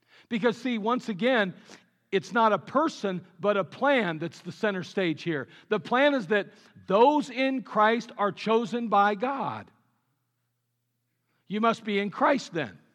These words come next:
And being in Christ, you are chosen. So God says,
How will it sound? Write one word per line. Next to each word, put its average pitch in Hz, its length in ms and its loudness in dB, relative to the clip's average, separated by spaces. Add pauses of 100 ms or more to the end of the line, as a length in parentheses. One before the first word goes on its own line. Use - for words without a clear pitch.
(720)
And 220 160 -2
being 220 240 -2
in 208 240 -4
Christ, 254 560 2 (160)
you 220 160 -2
are 208 140 4
chosen. 147 540 -2 (1600)
So 269 220 0
God 262 260 8
says, 226 260 2